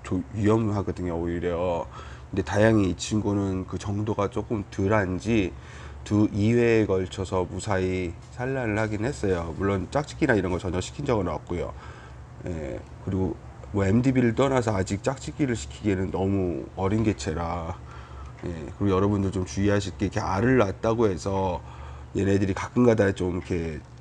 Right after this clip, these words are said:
덜 성숙했는데 알을 낳기도 해요. 무게라든가 연식이 좀, 연생이 좀 부족한데 그렇다고 해서 뭐 무조건 알을 낳았다고 해서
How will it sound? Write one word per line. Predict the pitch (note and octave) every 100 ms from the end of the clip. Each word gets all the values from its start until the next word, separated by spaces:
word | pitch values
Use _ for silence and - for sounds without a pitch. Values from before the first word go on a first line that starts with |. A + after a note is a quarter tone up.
| - - -
덜 | A2 G#2 A#2+
성숙했는데 | C3 C#3+ C#3 - A2+ G2 F2+ F2 C3 G#3 A#3+ - - -
알을 | G2+ G2 G2
낳기도 | E2 - F#2+ G2+
해요. | C#3+ C#3 B2+ G2
무게라든가 | F2+ G#2 G2 G2 G2 F#2 F2+ F#2 F#2 F2+
연식이 | F2 F2 F#2 F#2+
좀, | F2+ E2+ - - -
연생이 | F#2+ G2+ G2
좀 | F#2 F2+
부족한데 | E2+ F#2+ G2+ E2 E2 E2+ F2+ F2+ F2 - - - - -
그렇다고 | - F#2+ F#2+ - F#2 F2+
해서 | F#2 F2+ F2+
뭐 | F#2 E2
무조건 | F2+ G#2 G#2 G2+ -
알을 | F#2 F#2 G2
낳았다고 | F2+ - F#2+ F#2 F2
해서 | E2 F#2 F2 F#2 E2+